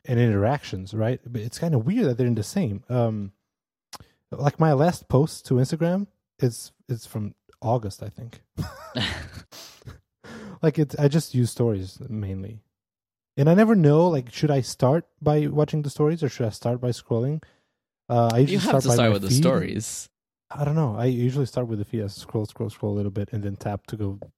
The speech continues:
Speaker 1: to the top. And then, I don't know, man. I don't know. It's weird.
Speaker 2: Hmm. I don't know. I, <sighs> I agree with you that it's kind of a weird, um, mashup of two things.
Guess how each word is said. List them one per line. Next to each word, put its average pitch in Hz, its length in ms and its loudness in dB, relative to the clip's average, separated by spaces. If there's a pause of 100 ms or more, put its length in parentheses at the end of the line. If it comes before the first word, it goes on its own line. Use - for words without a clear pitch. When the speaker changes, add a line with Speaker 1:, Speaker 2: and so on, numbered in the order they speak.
(180)
Speaker 1:
to 110 80 -8
the 101 80 -8
top. 101 280 -12
And 104 100 -10
then, 101 80 -12 (500)
I 165 60 6
don't 143 80 8
know, 127 120 6
man. 113 240 2
I 120 60 -4
don't 117 100 -2
know. 92 100 -2
It's 95 200 -10
weird. 98 200 -6 (380)
Speaker 2:
Hmm. 113 260 -18 (1120)
I 147 80 2
don't 165 100 0
know. 113 100 0
I, 160 220 2 (280)
<sighs> - 260 -12
I 160 140 2
agree 139 280 0
with 160 220 -2
you 170 100 2
that 131 140 2
it's 110 180 -4
kind - 480 -4
of 113 120 -4
a 107 100 2
weird, 95 640 -2 (260)
um, 90 480 -4 (360)
mashup 95 520 -2
of - 180 -4
two 135 180 -2
things. 147 500 -6